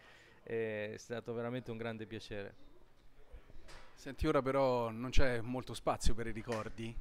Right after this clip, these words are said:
Speaker 2: e siete chiamati a questo importantissimo impegno, l'ultimo di una stagione lunga e faticosa.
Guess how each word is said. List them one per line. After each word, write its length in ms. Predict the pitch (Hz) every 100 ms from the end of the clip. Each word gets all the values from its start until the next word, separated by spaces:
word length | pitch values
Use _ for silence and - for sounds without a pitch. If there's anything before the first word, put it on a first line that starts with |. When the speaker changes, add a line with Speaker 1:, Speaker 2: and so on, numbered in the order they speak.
| -
Speaker 2:
e 100 | 104
siete 260 | - 107 117
chiamati 360 | 117 120 113
a 60 | 113
questo 400 | 120 - 123 117
importantissimo 1300 | 120 - 127 - 131 - 127 117 - 120 120 117 120 135
impegno, 720 | 131 - 151 175 175 170 160
l'ultimo 480 | 131 147 147 135 113
di 80 |
una 120 | 117 117
stagione 460 | 139 135 135 120
lunga 240 | 107 110 110
e 40 |
faticosa. 440 | - 101 98 95